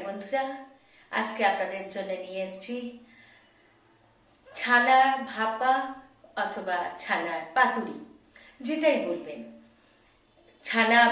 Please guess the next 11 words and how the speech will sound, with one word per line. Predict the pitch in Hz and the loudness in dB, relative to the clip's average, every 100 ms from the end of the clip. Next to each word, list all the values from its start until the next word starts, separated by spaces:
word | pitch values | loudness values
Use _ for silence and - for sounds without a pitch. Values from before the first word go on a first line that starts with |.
| 190 | 4
ভাপাও | 190 190 202 240 269 269 226 | 0 2 4 4 2 0 0
বলতে | 277 277 285 | 0 2 -2
পারেন, | 302 359 494 - - - _ _ - | -2 -2 -4 -8 -14 -20 _ _ -6
ছানার | 214 190 196 190 | -4 -2 -2 0
পাতুরিও | 196 185 180 170 165 | -2 -4 -4 -6 -6
বলতে | 147 - - | -10 -14 -16
পারেন। | 139 - - - _ _ - - - 202 | -16 -16 -20 -20 _ _ -20 -20 -4 -2
আসুন | 208 233 190 | 0 0 0
আমরা | 185 185 | -2 -4
দেখে | 170 - 220 | -8 -6 -2
নিই | 254 | -2